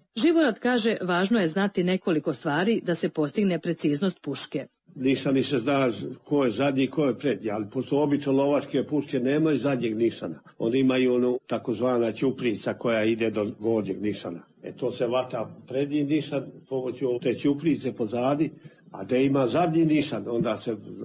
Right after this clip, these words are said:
Speaker 2: koji ova puška, četrdeset osmica, da se hvata ono, ali ide, ide se to upucavanje posle.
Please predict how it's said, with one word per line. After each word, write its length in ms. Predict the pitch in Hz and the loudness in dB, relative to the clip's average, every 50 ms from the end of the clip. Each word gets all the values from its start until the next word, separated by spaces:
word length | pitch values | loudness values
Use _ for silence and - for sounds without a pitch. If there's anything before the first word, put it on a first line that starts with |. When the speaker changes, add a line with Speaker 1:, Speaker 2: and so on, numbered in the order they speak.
| 107 110 | -14 -14
Speaker 2:
koji 600 | - - 110 113 117 117 113 113 117 120 117 113 110 107 107 107 107 107 - _ - - - | -8 -4 -2 0 2 4 4 2 2 0 -2 -4 -8 -10 -14 -16 -20 -20 -20 _ -14 -10 -6
ova 380 | 117 113 117 123 127 127 120 - | -2 0 2 4 4 2 2 2
puška, 380 | - 139 127 - - - 107 85 - - - _ | 0 0 0 0 -2 -6 -6 -6 -8 -14 -20 _
četrdeset 400 | _ - 123 117 - - - - | _ -6 -6 -4 -4 -8 -2 0
osmica, 480 | 131 269 - - 175 - - - - - - - - _ - _ _ | 0 0 0 -2 -6 -4 -4 -8 -10 -10 -14 -20 -20 _ -20 _ _
da 180 | - 113 107 | -2 -2 -2
se 200 | - - 135 113 110 117 107 104 110 110 110 - - - - | 0 0 -2 -2 -2 -2 -6 -8 -10 -12 -14 -16 -20 -20 -4
hvata 340 | - 123 127 - - 135 120 | -2 -2 -2 0 0 2 2
ono, 480 | 117 117 120 123 120 110 101 95 95 - - _ _ _ | 4 4 2 4 2 2 0 -2 -6 -12 -20 _ _ _
ali 300 | - 104 107 120 143 170 | -4 -2 0 2 4 4
ide, 180 | 170 170 165 | 4 4 4
ide 240 | 160 170 170 175 143 | 4 4 4 4 2
se 160 | - - 135 | 2 -2 -2
to 180 | - 156 147 143 | 0 2 2 2
upucavanje 720 | 131 113 127 127 - - 156 165 160 160 151 131 113 107 | 0 0 -4 -6 -2 0 2 2 4 4 2 2 2 0
posle. 340 | 101 95 135 117 - - 95 | 0 0 -2 -2 -2 -4 -8